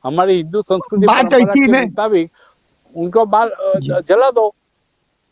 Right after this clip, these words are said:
Speaker 1: क्यों हम द-, दफनाते हैं?
Speaker 2: उनको
Speaker 1: अपने आप का आतंकवाद खत्म हो जाएगा।
Speaker 2: आप है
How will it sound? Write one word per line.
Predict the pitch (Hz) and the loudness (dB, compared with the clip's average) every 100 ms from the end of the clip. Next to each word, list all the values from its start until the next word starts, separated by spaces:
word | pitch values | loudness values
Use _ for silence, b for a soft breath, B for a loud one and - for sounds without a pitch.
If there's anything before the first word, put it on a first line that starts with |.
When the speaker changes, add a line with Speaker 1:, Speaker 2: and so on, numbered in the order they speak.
| _ _ _ _ _ - | _ _ _ _ _ -4
Speaker 1:
क्यों | 254 269 | 0 0
हम | 254 | 0
द-, | 226 214 208 196 | -2 0 0 0
दफनाते | 190 202 190 185 147 | -2 -2 -2 0 -2
हैं? | 139 156 | -2 -2
Speaker 2:
उनको | 214 247 | 0 2
Speaker 1:
अपने | 262 226 | 0 0
आप | 240 247 | -2 -2
का | 220 233 | -4 -4
आतंकवाद | 214 214 233 226 226 | -2 0 0 0 0
खत्म | 214 208 214 | -2 -2 0
हो | 202 | 2
जाएगा। | 185 175 156 156 151 _ _ _ _ _ _ _ _ _ _ _ _ _ _ _ _ _ _ _ _ _ _ _ _ _ _ _ _ - | 2 2 0 -4 -6 _ _ _ _ _ _ _ _ _ _ _ _ _ _ _ _ _ _ _ _ _ _ _ _ _ _ _ _ -2
Speaker 2:
आप | 220 | 2
है | 214 240 | 4 2